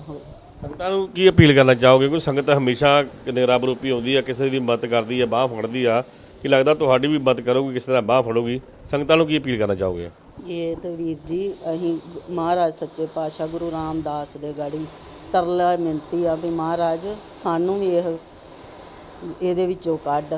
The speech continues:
Speaker 1: ਇਹ ਕਰਜ਼ੇ ਦੇ ਵਿੱਚੋਂ ਸਾਨੂੰ ਵੀ ਕੱਢ, ਅਸੀਂ ਵੀ ਕੋਈ ਸੁੱਖ ਦੀ ਰੋਟੀ ਖਾਈਏ। ਬਸ ਅਸੀਂ ਇਹੋ ਗੁਰੂ ਰਾਮਦਾਸ ਦੇ ਗਾੜੀ ਕਹਿੰਦੇ ਆ ਵੀ ਮਹਾਰਾਜ ਸਾਡੀ ਵੀ ਇੱਜ਼ਤ ਮਾਣ ਰੱਖੋ ਜੀ।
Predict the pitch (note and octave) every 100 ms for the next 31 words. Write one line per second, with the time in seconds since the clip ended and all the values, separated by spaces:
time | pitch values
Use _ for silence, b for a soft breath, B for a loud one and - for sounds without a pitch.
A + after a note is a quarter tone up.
0 | E3 E3+ F3 F3 E3+ D3 E3+ F3 F3 F3
1 | D#3+ D#3+ C#3+ D3 D#3+ F3 E3 C#3+ C#3+ -
2 | F3+ F#3 F#3+ F#3 F3 E3+ D#3+ E3 F#3 F3+
3 | F3 D3+ C#3+ C3+ C#3 D3 D#3+ - b b
4 | - E3+ D#3 E3 E3+ F3+ E3+ F3+ F3+ F3
5 | F3 D#3+ D#3+ D#3+ D#3 D3+ D3+ D#3+ D#3+ D#3
6 | D#3 D#3 D#3+ F3 E3+ E3+ D#3+ D#3 D#3+ D#3
7 | D#3+ E3+ D#3+ E3 F3+ E3 D3 D3+ D3 C#3
8 | C#3 D3 - D3 C#3